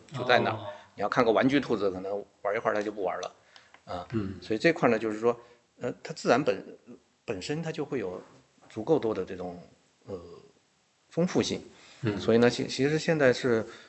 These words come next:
Speaker 1: 很多机构也在专门提这个叫自然教育这块儿。那只不过说我们呢，实际上最早呢是跟这个，呃，全国有一个叫做这个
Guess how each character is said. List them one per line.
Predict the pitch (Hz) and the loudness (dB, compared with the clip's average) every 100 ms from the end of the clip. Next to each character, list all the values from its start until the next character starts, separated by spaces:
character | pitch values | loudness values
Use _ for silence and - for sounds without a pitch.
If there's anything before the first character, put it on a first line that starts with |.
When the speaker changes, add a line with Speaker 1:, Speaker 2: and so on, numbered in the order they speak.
| _ | _
Speaker 1:
很 | - 85 | -6 -2
多 | 113 | -2
机 | 151 | 0
构 | 151 135 | 4 4
也 | 95 | 4
在 | 87 120 | 0 -4
专 | 151 156 | -2 -2
门 | 113 110 | -4 -6
提 | - 95 | -10 -10
这 | 110 | -8
个 | 98 | -8
叫 | 101 95 | -8 -8
自 | - | -2
然 | 110 92 | -2 0
教 | 104 90 | -2 -4
育 | 82 | -8
这 | 87 | -14
块 | - | -12
儿。 | - - - - _ | -14 -16 -20 -20 _
那 | - | -6
只 | 110 | -4
不 | 98 | 0
过 | 107 | 2
说 | 135 | 4
我 | 123 95 | 4 4
们 | 87 98 | 0 2
呢， | 117 | 2
实 | 120 | 0
际 | 101 113 | -2 2
上 | 110 | 2
最 | 104 127 | 2 0
早 | 107 - | 2 0
呢 | 101 | -2
是 | 101 110 | -4 -4
跟 | 113 110 | -2 0
这 | 110 104 | 0 0
个， | 92 90 90 - - - _ | 0 0 -2 -10 -20 -20 _
呃， | 120 87 82 - - - _ _ - - 247 - | -8 -6 -8 -12 -16 -20 _ _ -20 -18 -16 -8
全 | - 104 | 0 2
国 | 123 127 | 4 4
有 | 92 | 2
一 | 87 | -2
个 | 92 | -2
叫 | 104 104 | -2 -2
做 | 95 95 90 87 | -2 -2 -2 -2
这 | - | -6
个 | - - | -8 -8